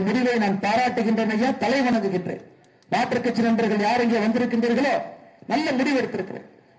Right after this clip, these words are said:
ஒரு நல்ல நம் மனிதன் இருக்கும் பொழுது கட்சியை பார்க்க கூடாது என்று நீங்கள் எடுத்திருக்கக்கூடிய முடிவை நான் தலை வணங்கி உங்களை பாராட்டுகின்றேன் சகோதர சகோதரிகள். இரண்டாயிரத்தி இருபத்தி நான்கு பாராளுமன்ற தேர்தல்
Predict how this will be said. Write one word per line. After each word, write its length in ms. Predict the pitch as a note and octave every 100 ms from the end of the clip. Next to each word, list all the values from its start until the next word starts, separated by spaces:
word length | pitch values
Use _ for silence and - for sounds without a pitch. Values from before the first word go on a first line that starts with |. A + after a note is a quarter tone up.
| -
ஒரு 120 | G#3+ G#3+
நல்ல 180 | A#3+ D4 B3+
நம் 140 | G#3+
மனிதன் 320 | A#3 C#4 C4 A#3+
இருக்கும் 280 | B3 B3 A#3+
பொழுது 180 | D4 D4
கட்சியை 400 | A3+ - C#4+ C#4 -
பார்க்க 320 | A3+ C#4+ - C4
கூடாது 260 | B3+ B3 A#3+
என்று 140 | A#3 A#3+
நீங்கள் 220 | A3 G3+ - - F#3
எடுத்திருக்கக்கூடிய 680 | A3 C#4+ C#4+ C4 B3+ A#3+ A#3 A3
முடிவை 260 | B3 B3 A3+ - - -
நான் 140 | G#3 G#3+
தலை 220 | A3 C#4+ D#4+
வணங்கி 280 | C#4+ C#4+ C#4
உங்களை 200 | B3 A#3 G#3
பாராட்டுகின்றேன் 680 | G3 G#3+ G3+ F#3+ F3+ F3 E3+
சகோதர 280 | E3 - D3+
சகோதரிகள். 440 | - D3+ - - - - - - - - G3+
இரண்டாயிரத்தி 540 | C4 B3+ B3 A#3+ A#3+
இருபத்தி 280 | A#3+ B3 B3+ A#3
நான்கு 240 | A#3+ A#3 A3
பாராளுமன்ற 560 | A#3 B3 B3 A#3+ A#3+ A3+
தேர்தல் 320 | A#3+ A#3+ A3+